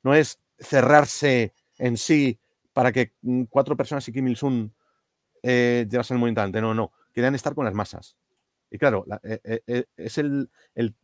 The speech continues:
el tiempo de adaptarse a las masas. ¿Qué ocurre? Pues que luego fueron tomando cosas de otros países. Por ejemplo,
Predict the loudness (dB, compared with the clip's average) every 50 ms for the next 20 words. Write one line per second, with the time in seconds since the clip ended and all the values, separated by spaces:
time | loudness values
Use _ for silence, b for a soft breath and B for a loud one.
0 | _ -10 -6 -6 -6 0 0 0 0 2 0 -2 -2 -4 -8 _ _ _ -2 0
1 | 0 2 2 0 -2 0 2 2 2 2 0 -2 -2 -4 -8 -16 -18 -20 _ _
2 | _ _ _ _ _ _ _ _ _ _ _ 0 4 4 6 6 6 4 2 0
3 | -2 -2 0 2 4 4 4 4 2 0 0 0 -2 -2 -2 0 0 2 0 0
4 | 0 0 0 0 0 -2 -4 -4 -6 -10 _ _ _ _ _ -2 -2 0 0 -2
5 | -2 -2 -2 -2 -4 -6 -4 -4 -4 -2 -2 -2 -2 -4 -6 -8